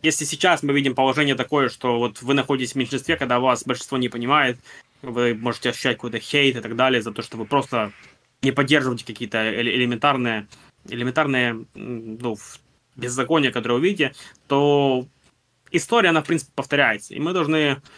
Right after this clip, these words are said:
в-, смотреть в будущее с, с тем, с тем осознанием, что, в принципе, такое было раньше, и Бог раньше проводил людей через такие тяжелые обстоятельства.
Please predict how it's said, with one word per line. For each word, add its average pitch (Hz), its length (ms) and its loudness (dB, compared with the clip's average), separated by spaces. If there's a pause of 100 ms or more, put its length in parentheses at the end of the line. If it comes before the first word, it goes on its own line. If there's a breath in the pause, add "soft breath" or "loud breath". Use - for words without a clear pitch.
(240 soft breath)
в-, 123 200 -8
смотреть 151 420 2
в 113 80 -10
будущее 131 760 2 (440)
с, 135 180 -8
с - 180 -10
тем, 139 260 4
с - 120 -10
тем 147 240 2
осознанием, 139 580 2
что, 120 160 -6
в - 40 -12
принципе, 139 500 0 (300 loud breath)
такое 165 240 0
было 156 200 6
раньше, 170 300 2
и 151 100 2
Бог 143 260 2
раньше 151 320 2
проводил 117 440 -2
людей 139 500 0
через 107 220 -14
такие - 220 -18
тяжелые 135 300 -2
обстоятельства. 117 600 -6